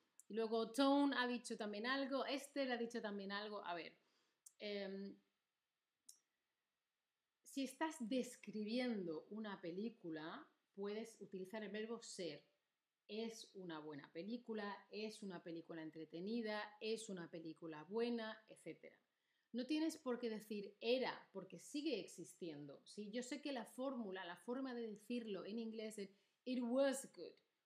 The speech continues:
porque la has visto antes y ya no la estás viendo. Pero no ha muerto, eh, sigue existiendo la película.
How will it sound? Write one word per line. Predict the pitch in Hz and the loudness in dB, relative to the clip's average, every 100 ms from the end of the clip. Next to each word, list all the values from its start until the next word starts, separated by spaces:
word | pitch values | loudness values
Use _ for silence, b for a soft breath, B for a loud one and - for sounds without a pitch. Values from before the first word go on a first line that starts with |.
| _ | _
porque | 202 196 196 | -6 -4 0
la | 170 | 2
has | 214 | 2
visto | 214 233 - | 0 -4 0
antes | 214 220 254 233 | 0 0 -2 -2
y | 180 | 0
ya | 226 | 0
no | 233 202 | 2 0
la | |
estás | 175 - 165 160 | -4 -6 -10 -8
viendo. | 160 147 147 147 b b b | -8 -8 -10 -12 b b b
Pero | 294 302 262 262 320 - _ _ _ _ - | -2 2 4 2 0 -6 _ _ _ _ -4
no | 196 208 165 | 0 2 2
ha | |
muerto, | 185 202 262 - - 196 - - | 2 4 4 4 2 0 -2 -10
eh, | 170 147 - | -10 -8 -8
sigue | - 214 254 | -4 0 4
existiendo | 240 240 214 208 262 294 277 202 | 4 4 -4 0 2 2 2 2
la | 175 | 0
película. | 175 160 160 165 | -2 -6 -6 -6